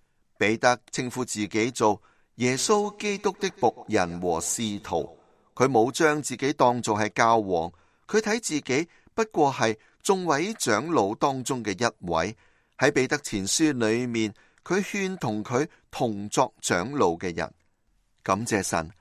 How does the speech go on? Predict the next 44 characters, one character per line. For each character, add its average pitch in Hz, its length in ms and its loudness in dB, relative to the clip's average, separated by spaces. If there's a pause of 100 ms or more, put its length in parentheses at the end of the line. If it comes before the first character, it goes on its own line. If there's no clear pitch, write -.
(120)
差 220 180 0
遣 160 240 -4
聖 131 280 -2
靈 92 220 -2
嚟 90 260 -2 (320)
照 151 260 2
明 107 400 0
我 123 120 2
哋 127 300 0
心 175 320 0
裏 131 60 -2
邊 127 220 -4
嘅 131 140 -2
眼 120 320 2
睛， 170 300 -2 (360)
使 254 200 0
到 214 120 0
我 180 200 -2
哋 135 160 -4
喺 143 220 -4
讀 - 180 -4
經 190 220 -4
嘅 143 100 -4
時 85 360 -6
候 95 360 0
睇 98 240 -4
到 113 240 -2
基 120 280 -4
督， - 200 -4 (360)
識 - 280 -2
得 143 140 0 (140)
嗰 165 120 2
條 110 200 -4
義 90 360 -8
路， 87 300 0 (320)
最 160 240 2
終 180 220 0 (260)
可 220 140 2
以 226 140 -2
去 131 220 -4
到 110 140 2
佢 104 300 -2
嗰 92 160 0
度。 - 260 -2